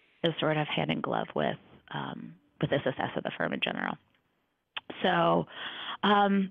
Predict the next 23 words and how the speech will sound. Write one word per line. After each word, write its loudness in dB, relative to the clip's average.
that 4
takes 2
up 4
a 0
big 0
part 0
of 2
my 2
day, 4
on 2
top 4
of 2
the, 4
of -2
course, 0
the 0
billable 2
work. -6
Um, 2
and, 0
and -4
that's -4
always, 2